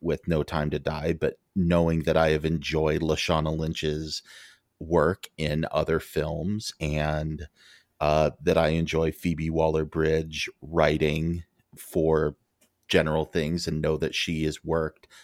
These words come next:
a lot on the No Time to Die, uh, script. I'm like, "Bring me into that universe." Like,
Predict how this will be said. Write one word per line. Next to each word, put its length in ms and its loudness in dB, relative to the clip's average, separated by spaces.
a 120 8
lot 500 2
on 440 -2
the 80 2
No 180 2
Time 300 -4
to 80 -8
Die, 400 -2
uh, 180 -2
script. 640 -4
I'm 140 2
like, 260 2
"Bring 640 4
me 260 4
into 560 0
that 400 -4
universe." 720 -14
Like, 320 -2